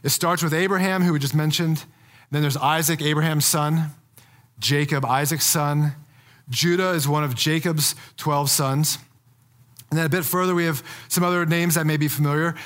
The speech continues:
There's Boaz, who is a son of Rahab. Rahab was a prostitute in, in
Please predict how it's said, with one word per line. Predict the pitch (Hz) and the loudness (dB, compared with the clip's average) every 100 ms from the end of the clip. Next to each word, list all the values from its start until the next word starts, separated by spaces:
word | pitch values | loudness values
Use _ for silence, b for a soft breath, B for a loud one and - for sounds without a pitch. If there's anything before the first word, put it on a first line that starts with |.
| B | B
There's | 151 127 | -4 -2
Boaz, | 156 165 185 190 202 - - B - | -2 0 0 0 0 -2 -4 B -2
who | 156 | 0
is | |
a | 151 | 2
son | - 156 | 0 0
of | 143 | 0
Rahab. | 135 156 165 175 185 208 180 | 0 0 0 2 0 -4 -6
Rahab | 131 156 175 151 | -2 0 0 0
was | 143 - B B | -2 -4 B B
a | - | -10
prostitute | - 143 147 165 - 170 170 | -4 -2 0 -2 0 0 0
in, | 143 123 123 | 0 0 -2
in | 135 127 123 | -2 0 0